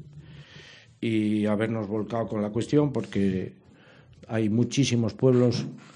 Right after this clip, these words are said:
eh, que son co-, del concejo de Parres, que son coterráneos del Sueve, y teníamos que haber, desde mi punto de vista,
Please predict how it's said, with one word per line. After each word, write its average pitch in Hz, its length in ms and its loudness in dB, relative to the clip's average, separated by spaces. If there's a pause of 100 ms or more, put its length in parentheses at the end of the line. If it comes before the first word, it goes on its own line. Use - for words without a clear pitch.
(500)
eh, 110 480 -8
que 110 100 -4
son 113 380 -6
co-, 120 300 -8
del 101 220 -4
concejo 104 360 0
de 113 120 2
Parres, 127 360 2
que 113 100 -2
son 104 160 -2
coterráneos 107 680 0
del 104 160 0
Sueve, 139 580 4
y 98 800 2 (240)
teníamos 104 400 2
que - 80 -2
haber, 107 420 2 (840)
desde 101 300 6
mi 110 140 10
punto 113 280 6
de 101 120 8
vista, 110 420 4